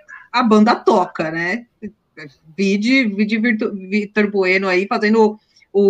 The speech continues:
o, aquele gol dado para ele, porque se não for dado, a gente não faz, tá?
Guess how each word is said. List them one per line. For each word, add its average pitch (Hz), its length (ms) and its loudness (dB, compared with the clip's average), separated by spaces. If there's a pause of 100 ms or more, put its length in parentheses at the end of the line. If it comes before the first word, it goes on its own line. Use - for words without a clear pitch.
(240)
o, 196 220 -6
aquele 214 360 2
gol 202 380 4
dado 214 600 2
para 180 300 2
ele, 175 220 -2
porque 185 240 -4
se 214 120 -4
não 196 100 -4
for 196 340 -2
dado, 208 380 2
a 240 80 -2
gente 220 180 -2
não 226 220 0
faz, - 360 -2
tá? 214 380 0